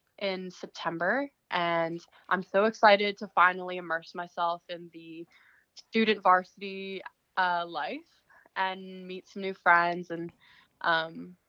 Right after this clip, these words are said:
go out West Coast. And, yeah, so hopefully I can keep killing it in the pool and, um,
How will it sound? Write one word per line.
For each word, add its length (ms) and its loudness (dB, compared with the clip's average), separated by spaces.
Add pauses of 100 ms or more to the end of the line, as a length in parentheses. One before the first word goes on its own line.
(280)
go 160 4
out 180 6
West 380 -12
Coast. 680 -16 (360)
And, 600 -8 (160)
yeah, 360 -4 (320)
so 500 4 (160)
hopefully 500 -6
I 320 -2
can 120 -16
keep 220 -14
killing 280 -8
it 140 -12
in 80 -12
the 80 -12
pool 520 -2
and, 600 -6 (160)
um, 300 -2